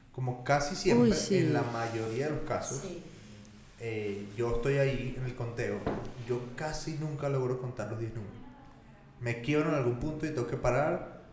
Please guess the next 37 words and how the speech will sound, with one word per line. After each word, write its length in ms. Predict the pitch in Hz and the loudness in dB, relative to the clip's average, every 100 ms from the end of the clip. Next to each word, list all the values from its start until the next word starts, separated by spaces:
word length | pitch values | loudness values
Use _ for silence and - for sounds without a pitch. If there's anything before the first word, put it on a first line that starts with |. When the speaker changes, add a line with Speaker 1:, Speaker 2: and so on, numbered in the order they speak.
| - | -6
Speaker 1:
por 140 | - | 0
Speaker 2:
Y 60 | - | 2
Speaker 1:
un 60 | 131 | 4
par 100 | 175 | 4
de 60 | 139 | 6
Speaker 2:
respirar. 180 | 180 185 | 6 6
Speaker 1:
números. 200 | 190 190 - - - - - - - - - - - - - - - - - | 6 4 -2 -10 -16 -18 -18 -18 -20 -20 -18 -18 -18 -16 -18 -18 -18 -18 -4
Y 140 | - - | 4 6
tres, 460 | 320 311 302 262 - 214 220 | 10 10 10 10 8 6 6
no. 360 | 311 330 320 254 196 - - - - - - | 8 10 8 8 4 0 -4 -10 -12 -12 -2
Porque 240 | 123 117 110 | -2 0 -2
no 160 | 107 | 2
lo 100 | 117 | 4
logro. 340 | 123 117 95 110 | 6 4 2 -2
En 60 | |
el 80 | 113 | -4
Festival 300 | - - 117 | -2 0 2
de 60 | 143 | 2
la 40 | 151 | 2
Montaña, 460 | 123 113 135 151 - - - - - - - | 0 0 0 -2 -6 -12 -16 -18 -16 -10 -2
sí, 180 | 117 - | -2 -2
o 40 | - | -2
sea, 320 | 110 107 101 | 0 0 -2
sé 220 | - 107 | -4 -4
que 80 | 131 | -2
por 160 | 131 | -2
ahí 100 | 117 | -2
hay, 360 | 101 104 110 113 | 0 -2 -4 -6
hay 320 | 104 104 104 107 | -4 -4 -6 -6
con-, 100 | 117 - | -6 -6
eh, 140 | 98 - - - - - - - - | -8 -8 -10 -12 -14 -16 -18 -14 -10
está 200 | - 95 | -4 -4
eso 140 | - | -2
documentado. 640 | 120 120 95 101 101 127 139 - - - - - - 107 | -4 -4 -6 -4 -4 -4 -8 -14 -18 -20 -20 -20 -14 -8
No, 80 | 98 - - | -8 -8 -12
no 100 | 90 | -8
puedo. 200 | 104 | -6